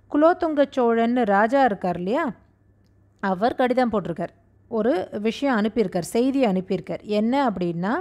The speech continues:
ராஜா வந்து கம்பரை கூட்டிண்டு தன்னோட ராஜ்யத்துக்கு, அதாவது தன்னோட கிங்டம்க்கு வர சொல்லியிருக்கார்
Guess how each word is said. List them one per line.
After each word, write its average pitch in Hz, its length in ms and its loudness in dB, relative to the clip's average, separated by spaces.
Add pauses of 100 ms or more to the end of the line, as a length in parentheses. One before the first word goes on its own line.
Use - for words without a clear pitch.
(680)
ராஜா 240 460 4
வந்து 185 400 -2 (720)
கம்பரை 254 460 4
கூட்டிண்டு 208 640 -2 (680)
தன்னோட 247 380 4
ராஜ்யத்துக்கு, 190 680 0 (120)
அதாவது 214 500 0
தன்னோட 240 320 0
கிங்டம்க்கு 247 720 -2
வர 226 220 2
சொல்லியிருக்கார் 180 580 -4